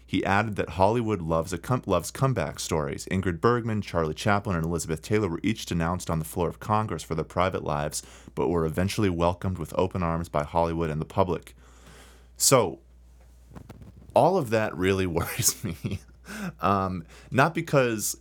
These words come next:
the end result here, which is that Woody Allen doesn't necessarily, you know, doesn't get a book deal, and I guess we should throw in the caveat yet, you know what I mean? Like, who knows what'll happen? But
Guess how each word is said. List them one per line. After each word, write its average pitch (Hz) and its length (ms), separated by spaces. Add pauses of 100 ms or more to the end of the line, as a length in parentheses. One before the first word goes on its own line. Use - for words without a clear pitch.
the 107 180
end 107 180
result 92 500
here, 85 200
which 80 180
is 82 120
that 80 200
Woody 85 220
Allen 80 520
doesn't 80 260
necessarily, 76 720 (240)
you - 180
know, 78 100
doesn't 78 260
get 76 140
a 73 40
book 80 220
deal, 76 180
and 76 80 (120)
I 80 100
guess 82 200
we 82 60
should 73 180
throw 76 160
in 76 60
the 76 60
caveat 71 460
yet, 73 360
you 78 100
know 76 100
what 76 80
I 73 60
mean? 76 180
Like, 78 140
who 87 100
knows 80 260
what'll 80 160
happen? - 320
But 85 220